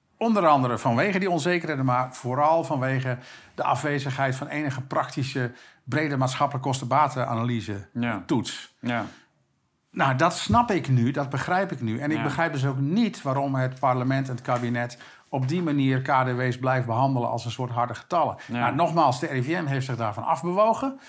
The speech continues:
Speaker 1: Zegt van, "Nou, we hebben de, de, het ministerie heeft ons gevraagd dat." Alsof zij niet zouden weten wat een K D W is. Tuurlijk weten ze dat, eh, en waar ze vandaan komen.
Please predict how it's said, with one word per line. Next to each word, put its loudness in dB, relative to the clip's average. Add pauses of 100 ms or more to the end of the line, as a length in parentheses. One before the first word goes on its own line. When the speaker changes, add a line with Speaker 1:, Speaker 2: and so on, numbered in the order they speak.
(180)
Speaker 1:
Zegt -6
van, -4
"Nou, 2
we 0
hebben -2
de, -12
de, -2
het 0
ministerie 2
heeft 0
ons -6
gevraagd -2
dat." 0 (420)
Alsof -2
zij -2
niet -2
zouden -2
weten -6
wat -10
een -2
K -4
D -6
W -6
is. -4 (240)
Tuurlijk -2
weten -4
ze -12
dat, -6 (520)
eh, 0
en -2
waar 2
ze -8
vandaan -4
komen. -8